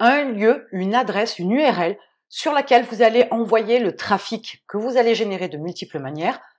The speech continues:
voir certaines choses ou accéder à quelque chose de particulier que vous pourriez éventuellement offrir. Dans ce cas-là, donc, vous comprenez bien qu'il vous faut une page, une U R L, peu importe, un support sur lequel vous allez pouvoir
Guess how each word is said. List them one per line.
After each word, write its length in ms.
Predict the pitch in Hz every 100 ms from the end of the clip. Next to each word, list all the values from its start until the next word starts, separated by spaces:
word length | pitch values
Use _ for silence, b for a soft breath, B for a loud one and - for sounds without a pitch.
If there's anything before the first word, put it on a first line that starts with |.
| b -
voir 180 | 190
certaines 340 | - 247 254 233
choses 280 | 240 233 233 B B B B
ou 160 | 254
accéder 360 | 294 285 302 262
à 60 | 269
quelque 200 | 247 240
chose 220 | 233 185
de 80 | 196
particulier 720 | 185 - - 190 170 170 - -
que 80 | 151
vous 140 | 151
pourriez 380 | 170 165 160 - -
éventuellement 580 | 151 143 165 151 135 _ -
offrir. 460 | 175 - 175 269 - B B B -
Dans 100 | 135
ce 80 | -
cas-là, 240 | 151 190
donc, 180 | 202 202
vous 100 | 175
comprenez 380 | 175 170 160 143
bien 120 | 190
qu'il 200 | 214 226
vous 80 | 208
faut 220 | - 214
une 180 | 208 160
page, 320 | 139 180 240
une 120 | 185
U 120 | 165 151
R 80 |
L, 180 | 165 240
peu 80 | 208
importe, 320 | 175 214 208
un 80 | 220
support 640 | - - 349 - 196 - B B B
sur 200 | - -
lequel 320 | - - 214 240
vous 140 | 226
allez 160 | 220 208
pouvoir 480 | 185 160 175 -